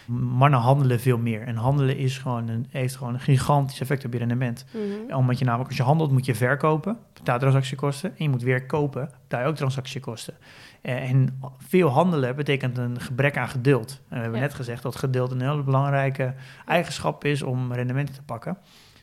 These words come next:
Speaker 1: Er wordt statistisch gezien beleggen vrouwen beter. Eh,
Speaker 2: Waar zijn we niet beter in, Pim?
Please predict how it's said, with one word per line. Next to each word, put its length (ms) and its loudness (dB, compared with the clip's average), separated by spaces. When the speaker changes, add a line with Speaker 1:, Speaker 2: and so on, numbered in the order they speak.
Speaker 1:
Er 80 -4
wordt 160 0
statistisch 460 0
gezien 340 2
beleggen 380 2
vrouwen 360 -4
beter. 320 -2
Eh, 120 -4
Speaker 2:
Waar 140 6
zijn 160 2
we 60 2
niet 140 -2
beter 320 -2
in, 120 -4
Pim? 240 -10